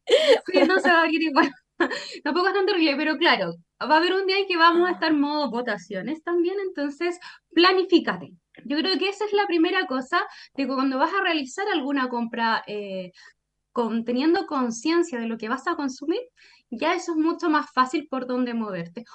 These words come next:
Otro tip extra que nosotros podemos dar es que elijas eh, productos que tengan materiales que se puedan compostar, reciclar o que sean lo más naturales posible. Eso igual les da un plus, eh,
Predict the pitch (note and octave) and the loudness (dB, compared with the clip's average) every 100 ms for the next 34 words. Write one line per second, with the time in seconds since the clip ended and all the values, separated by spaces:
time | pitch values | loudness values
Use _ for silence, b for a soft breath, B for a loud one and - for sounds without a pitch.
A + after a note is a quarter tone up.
0 | B - F4+ G#4+ G#4 - F4 - - E4 | B -10 -2 -2 -4 -2 -2 -2 -6 -6
1 | - - D4 D4+ C#4 C4+ C4 C4 A#3 B3 | -6 -2 0 0 -4 -4 -4 -4 -4 -2
2 | A3+ F#3+ C4 C4 A#3+ G#3+ A3+ D#4+ D#4+ D#4+ | -2 -2 -4 -6 -6 -4 0 -2 2 0
3 | E4 - B B B - A3+ A3 A3 - | 0 -10 B B B -6 -4 -4 -6 -2
4 | B3+ C#4+ E4+ - F4 - C4+ C#4 D4 D4 | 0 2 0 -2 -4 -4 -8 -4 -2 0
5 | C#4 B3 B3+ B3 B3+ D4 - - F#3 F3 | 0 -2 -2 -2 -2 -4 -6 -8 -10 -8
6 | F3 F3 - D#4+ E4+ F#4 - D#4+ D#4+ D#4 | -8 -10 -4 -2 -2 -4 -4 0 0 0
7 | C4+ D4+ D#4+ D#4+ D4+ D#4+ - B - C4+ | -4 -6 -6 -6 -6 -6 -10 B -4 -2
8 | F4 F#4+ F#4+ F4+ E4+ F4+ F#4 F4 D4+ D4+ | -2 0 0 2 2 2 -2 -2 -2 -4
9 | D4 B3 A#3 C4+ D#4+ G4 - - - D#4+ | -4 -10 -8 -4 -4 -4 -6 -10 -6 -4
10 | C#4 C4 C#4+ D#4 D4+ D4 D4 C#4 - C4+ | -2 -2 0 -2 -2 -2 -4 -6 -4 -2
11 | D4+ G#4 - B B B B - A#3+ C#4 | -2 -6 -14 B B B B -6 0 2
12 | C4 B3+ A#3 | 2 0 -2